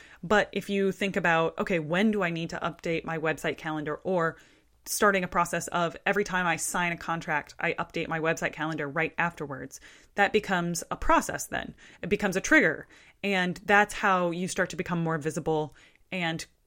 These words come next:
making sure that those things are happening in an efficient way. Which brings me to my singer goals. So, micro actions, my list, my to-do list of micro actions was about things that I've accomplished, things that I have done,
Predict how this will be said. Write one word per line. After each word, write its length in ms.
making 400
sure 240
that 160
those 160
things 160
are 80
happening 600
in 140
an 80
efficient 380
way. 260
Which 180
brings 180
me 120
to 120
my 160
singer 460
goals. 480
So, 220
micro 400
actions, 400
my 120
list, 300
my 100
to-do 260
list 260
of 140
micro 300
actions 460
was 180
about 340
things 200
that 100
I've 100
accomplished, 600
things 220
that 100
I 80
have 380
done, 400